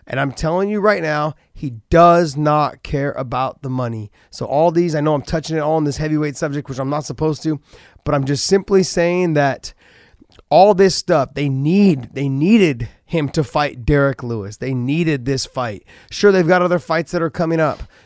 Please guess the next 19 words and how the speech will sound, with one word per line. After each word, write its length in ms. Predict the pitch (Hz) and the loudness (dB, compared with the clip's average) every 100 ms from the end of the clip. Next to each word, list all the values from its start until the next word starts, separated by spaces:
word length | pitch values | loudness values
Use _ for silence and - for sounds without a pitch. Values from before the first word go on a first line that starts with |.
| - | -8
you 60 | 139 | -4
know, 100 | 165 | -2
but 120 | 160 | -2
you 140 | 156 | 0
have 100 | 185 | 0
to 60 | 202 | 2
understand, 480 | 185 175 - 175 165 | 0 -2 -2 -2 0
though, 120 | 151 | -2
too, 180 | - 226 | -2 -4
you 120 | 180 | -2
got 200 | 147 123 | -2 -4
guys 320 | - 143 139 | -4 -4 -4
that, 120 | 127 | -6
like, 200 | 131 131 | -8 -8
Chuck 260 | - 147 - | -6 -6 -4
Liddell 240 | 143 147 | -4 -2
and 80 | 139 | -4
Tito 200 | - 156 | -2 -2
Ortiz. 400 | 143 - 165 123 | -2 -4 -8 -8